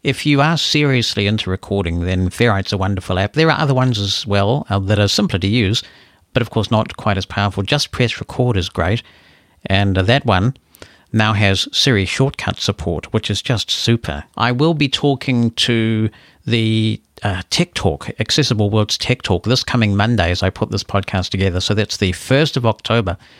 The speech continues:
And I will devote quite a bit of time to Siri shortcuts because they are the killer feature in I O S twelve. I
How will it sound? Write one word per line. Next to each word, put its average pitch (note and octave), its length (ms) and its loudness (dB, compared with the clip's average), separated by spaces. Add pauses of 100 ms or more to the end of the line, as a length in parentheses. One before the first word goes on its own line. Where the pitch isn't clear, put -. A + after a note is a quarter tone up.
(260)
And A2 140 0
I A#2 300 4
will A#2+ 260 4
devote D3+ 300 2
quite D3 180 0
a B2 40 0
bit A2+ 100 0
of A2 60 -6
time G#2+ 300 0
to G#2 120 -2
Siri G2 280 0
shortcuts F#2 520 -4
because F#2+ 320 -4
they C3+ 200 2
are E2 120 0
the D#2+ 80 -10 (120)
killer A#2 300 0
feature F#2+ 540 -2 (580)
in G#2+ 240 2
I A2 240 4
O G2 80 2
S F#2 160 0
twelve. G2 320 0
I D3 200 2